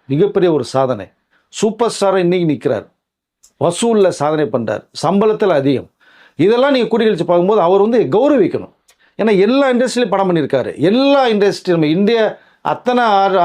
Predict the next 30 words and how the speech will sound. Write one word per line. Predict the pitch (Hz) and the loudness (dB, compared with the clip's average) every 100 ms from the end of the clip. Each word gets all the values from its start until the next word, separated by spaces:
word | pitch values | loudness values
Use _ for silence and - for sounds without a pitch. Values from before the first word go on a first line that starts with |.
| 185 | 0
ஆர்டிஸ்ட்டுமே | 180 208 - 196 196 233 | 0 -2 -2 -2 0 0
ரஜினி | 185 208 180 | 0 0 0
சாரோட | 175 202 - | -2 -4 -4
ஃபேன் | 185 240 226 156 | -2 0 0 0
வேற. | 123 101 - _ _ _ _ _ _ _ - | -2 -6 -14 _ _ _ _ _ _ _ -8
So | 143 233 | -6 -4
சூப்பர் | 240 240 - | -4 -4 -2
ஸ்டார்னா | 202 190 214 190 | -4 -2 0 0
இந்த | 190 190 170 | 0 0 2
எழுபத்தி | 190 220 202 | 0 0 0
நாலு | 180 | 2
வயசுல | 196 226 247 | 2 0 0
இப்படி | 196 139 | 0 0
பிரமிப்பா | 165 202 202 - 190 175 | -2 0 -2 0 0 0
பார்க்குறாங்க | 165 165 175 143 156 | -2 -2 -2 -2 0
எல்லா | 220 247 202 | 0 0 0
பேருமே. | 196 151 110 - _ _ _ _ _ _ - | -2 -2 -6 -14 _ _ _ _ _ _ -6
அப்படிங்கும்போது | 190 285 254 226 240 233 | -2 0 0 0 0 0
கண்டிப்பா | 180 190 190 | -2 0 -2
கௌரவிக்கணும். | 151 185 202 170 160 180 254 _ - - 180 | 0 2 2 0 -2 -4 -6 _ -20 -6 -2
அதற்கு | 214 208 262 | 0 2 2
வேண்டிய | 269 208 233 | 2 2 2
ஏற்பாடுகளை | 240 226 196 175 165 | 0 0 2 2 0
வந்து | 175 180 147 | 2 0 0
நடிகர் | 190 277 233 | 0 -2 -2
சங்கம் | 185 156 139 127 113 110 107 | -2 -2 -2 -4 -6 -8 -6
பண்ண | 147 190 190 | -2 -2 0
போறதா | 165 170 143 | 0 0 0
ஒரு | 117 139 | -2 -2
தகவல். | 143 147 190 | 0 0 0